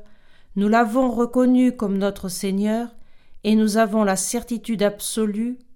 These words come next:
que toute question entre nos âmes et Dieu, en ce qui concerne nos péchés, a été réglée pour toujours. Non seulement nous faisons l'expérience de la bénédiction qui nous est donnée par notre Seigneur Jésus-Christ,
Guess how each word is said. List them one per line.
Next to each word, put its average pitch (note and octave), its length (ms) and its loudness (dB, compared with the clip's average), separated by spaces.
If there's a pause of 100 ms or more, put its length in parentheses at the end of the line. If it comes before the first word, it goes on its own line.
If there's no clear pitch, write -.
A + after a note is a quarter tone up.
(120)
que - 80 -2
toute C4 440 -6
question A3 680 -4
entre F#3+ 260 -8
nos F3+ 320 -4
âmes G3+ 160 -2
et F#3+ 100 -4
Dieu, G3 440 -6 (360)
en F#3+ 120 -4
ce F#3+ 160 -8
qui F#3+ 160 -8
concerne A3+ 520 -2
nos G3+ 100 0
péchés, G3+ 680 -6 (140)
a F#3 160 -4
été F3+ 240 -6
réglée F3+ 440 -4
pour F3+ 220 -10
toujours. E3+ 580 -8 (960)
Non C#4+ 200 4
seulement G#3+ 560 2
nous F#3+ 100 -2
faisons G3 360 -4
l'expérience G#3 800 -2
de F#3 80 -4
la F#3+ 140 -2
bénédiction G#3 800 -2
qui A3 160 -2
nous G3 180 0
est G3+ 80 2
donnée A3 360 0
par G3+ 160 -4
notre F#3+ 180 -4
Seigneur G3 380 -2
Jésus-Christ, F3 920 -8